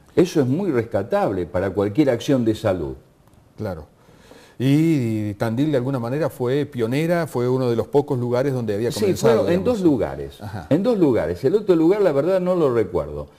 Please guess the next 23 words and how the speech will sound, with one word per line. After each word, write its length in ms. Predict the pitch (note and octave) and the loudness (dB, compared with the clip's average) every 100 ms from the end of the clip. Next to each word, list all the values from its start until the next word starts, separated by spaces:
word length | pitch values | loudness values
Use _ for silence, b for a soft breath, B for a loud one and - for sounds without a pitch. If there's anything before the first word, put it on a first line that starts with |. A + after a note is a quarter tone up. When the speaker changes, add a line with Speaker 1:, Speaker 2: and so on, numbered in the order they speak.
| b b - | b b 2
Speaker 1:
Pero 220 | A2+ B2 | 2 2
en 80 | C3 | -2
aquel 260 | C3+ G#3+ | 0 -2
momento, 880 | G3 E3+ F3+ F3 B2 A2+ C#3 D#3 - - | 0 -4 -2 -2 -2 -2 -2 -2 -4 -10
el, 320 | F2+ F#2+ F#2+ | -6 -6 -6
el 180 | C#2+ F#2+ | -8 -6
ministro, 560 | G2+ C#3 F#3 - G#2 D#2+ | -4 -2 -2 0 0 0
que 100 | G2+ | -2
era 160 | G#2 | -2
Ferrara, 720 | F2+ G2+ A2 D#3 A#2+ A2 C#3+ - _ | -4 -6 -2 0 0 0 -6 -10 _
Speaker 2:
Claro. 380 | E2 D#2+ F#2 C3+ | -16 -14 -14 -4
Speaker 1:
eh, 240 | F#2 G#2+ F2 | 2 2 2
había 360 | G#2 F3 G3 | 0 2 2
puesto 300 | F3 F#3 - | 2 0 0
mucho 360 | E3+ A#3+ A#3+ E3+ | -2 -2 0 -2
su 160 | - A#2+ | -2 -2
foco 320 | F#3 G#3+ D#3+ | 0 2 2
y 60 | |
nos 180 | B2+ B2 | 2 0
tenía 400 | B2+ E3+ F#3 D#3 | -2 -2 -2 -2
muy 320 | C#3 F#3 G3+ | -2 -4 -2
en 140 | C#3+ C#3 | -2 0
cuenta 600 | E3 C3+ D#2 - C#2+ | 0 0 -2 -6 -10